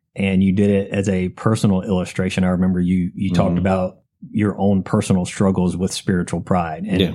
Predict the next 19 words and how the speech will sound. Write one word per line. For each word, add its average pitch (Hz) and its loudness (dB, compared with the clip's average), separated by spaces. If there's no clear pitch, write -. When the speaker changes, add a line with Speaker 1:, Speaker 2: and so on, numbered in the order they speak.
Speaker 1:
and 90 0
how 92 0
you 90 2
had 90 2
dealt 92 0
with 92 0
it 90 0
in, 90 -2
in 90 2
ministry 92 0
years 90 2
ago. 85 -2
And 95 2
you, 92 0
you 98 2
Speaker 2:
And 90 2
Speaker 1:
warned, 110 4
Speaker 2:
today. 98 0
Speaker 1:
yeah, 131 2